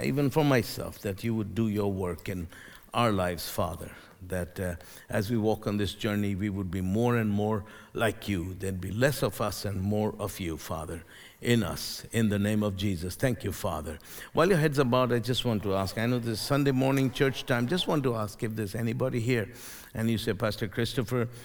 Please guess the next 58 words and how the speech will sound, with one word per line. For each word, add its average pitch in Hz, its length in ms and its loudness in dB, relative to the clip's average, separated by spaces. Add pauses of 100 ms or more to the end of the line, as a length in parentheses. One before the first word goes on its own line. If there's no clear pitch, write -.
(140)
if - 200 -6
I 107 140 4
was 120 220 2
to 143 120 0
die, 101 480 0
I 107 40 0
don't 117 240 4
know 120 80 4
whether 113 360 2
I'm 110 180 2
going 120 240 0
to 107 100 0
heaven 127 300 2
or 123 100 2
to 110 140 -6
hell," 123 360 0
or 120 80 0
you 131 160 0
just 160 240 -2
say, 156 300 0
"You 147 80 2
know, 160 100 2
I 147 140 2
need 160 300 0
to 107 200 2 (480)
get 135 220 2
my 139 120 6
life 131 580 2 (1080)
right 143 340 4
with 135 200 4
God." 104 280 0 (120)
If 101 140 -4
there's 120 180 0
anybody 135 540 4
in 123 140 2
that 117 180 0
situation, 113 640 0
you 101 120 -2
need 117 240 0
to 123 60 0
get 110 260 -2
right 110 260 -2
with 104 180 -4
God, 104 300 0
you - 80 -8
need 110 280 -2
to 110 60 -4
make 98 220 0
things 104 320 -4
right 101 280 -4
with 104 160 -8
God, 98 280 -2
let 120 120 -2
me 160 80 0
just 135 240 -4
see - 120 -4
your 98 140 -4
hand, 92 340 -4